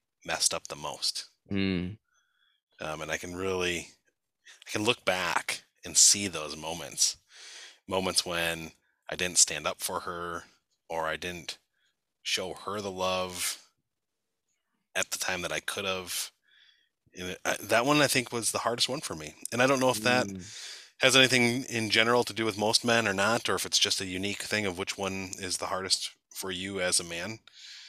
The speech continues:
Speaker 1: uh, as you're going through that journey, or if that's gonna be one that is the last one on the list.
Speaker 2: Yeah, that is int-, 'cause I, I can see right now, just even in that story,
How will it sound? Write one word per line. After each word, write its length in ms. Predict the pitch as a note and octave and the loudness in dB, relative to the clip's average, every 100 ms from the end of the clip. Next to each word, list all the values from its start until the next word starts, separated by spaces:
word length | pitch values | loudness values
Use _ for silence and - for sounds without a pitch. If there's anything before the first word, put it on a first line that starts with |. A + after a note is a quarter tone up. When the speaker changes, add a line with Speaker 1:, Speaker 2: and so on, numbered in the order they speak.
| - _ _ | -20 _ _
Speaker 1:
uh, 180 | F#2+ F#2 | -4 -2
as 140 | F2+ F2+ | 0 -2
you're 80 | F#2 | -2
going 140 | F#2 | -4
through 140 | - F#2+ | -4 -4
that 80 | |
journey, 340 | F2 F#2 A2 A2+ | -4 -2 -2 0
or 80 | F2 | -2
if 100 | - | -4
that's 160 | F2+ | -6
gonna 360 | - F2+ F2+ F2+ - - - _ _ _ _ _ | -6 -4 -4 -6 -12 -20 -20 _ _ _ _ _
be 120 | G2+ | -8
one 200 | F#2 F#2+ | -6 -4
that 140 | F#2+ F#2+ | -4 -2
is 300 | A2 A2+ - | 0 0 -2
the 120 | - | -4
last 340 | D#3+ D3+ - E3+ | -6 -4 -6 -6
one 100 | D#3+ | -10
on 80 | |
the 120 | D#3+ D3+ | -12 -12
list. 380 | D3+ - - - _ _ _ _ _ _ _ | -2 0 0 -4 _ _ _ _ _ _ _
Speaker 2:
Yeah, 180 | A#2+ A#2 | 0 2
that 160 | A#2+ C3 | 4 4
is 120 | A2 | 2
int-, 180 | G#2+ - - | -2 -6 -6
'cause 160 | B2+ - | -4 0
I, 240 | A#2 B2 | 2 2
I 140 | - A#2+ | 2 4
can 120 | A#2+ | 2
see 180 | - A2 | 2 2
right 200 | G2+ F#2+ | 4 4
now, 200 | A2 A2 | 4 2
just 200 | G2+ - | 2 -2
even 160 | G2+ F#2+ | -2 -2
in 100 | F#2 | -2
that 200 | E2+ - | -4 -4
story, 760 | - G#2+ A2+ G#2+ F#2+ F#2 F2+ | 0 4 4 4 2 -2 -6